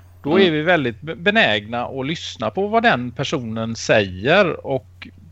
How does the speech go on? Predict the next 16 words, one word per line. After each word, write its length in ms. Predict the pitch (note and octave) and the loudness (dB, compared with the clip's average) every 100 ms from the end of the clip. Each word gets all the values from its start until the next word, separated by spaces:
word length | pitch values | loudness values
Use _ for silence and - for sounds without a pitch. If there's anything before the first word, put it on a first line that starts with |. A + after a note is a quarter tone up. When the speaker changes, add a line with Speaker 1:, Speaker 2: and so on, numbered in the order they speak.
| - | -4
Speaker 1:
ta 360 | - C3+ E3 F#3 | 4 6 6 4
det, 320 | E3+ A#2 A2 | 2 2 2
eh, 800 | G#2 - - - D3 B2+ B2 B2 | 0 -4 -18 -12 -8 -6 -8 -8
för, 400 | - C3+ B2 A#2 A#2+ - - | 0 4 4 4 -2 -12 -14
Speaker 2:
Mm. 180 | A2+ - | -12 0
Speaker 1:
ta 300 | F3 D3 D3+ | 6 8 8
den 300 | D#3 F3 B2 | 6 2 2
personens 460 | C#3+ - B2 A#2 - | -4 -6 -6 -8 -4
slutsatser 1040 | F3 C#3 - - F2 - - A#2+ B2 C#3 - - - - - - | -2 -2 -4 -4 -4 -6 -8 -2 0 -2 -6 -20 -20 -20 -14 -4
och 140 | C#3 | 2
Speaker 2:
Mm. 120 | C#3+ | 4
Speaker 1:
rekommendationer 1040 | A2 C3+ C3 C#3+ C#3 E3 G#2 G2+ G2+ A#2+ - | 2 0 -2 -2 0 -2 -2 -6 -4 -4 -4
till 380 | - E3+ F#2 F2+ | -2 -2 0 0
oss 460 | F2+ F2+ - - - | 0 -2 -6 -10 -10
och 280 | - B2+ - | -4 -4 -4
inte, 840 | - E3 A#2+ - - - D3 E3 | -2 0 0 -4 -4 4 6 6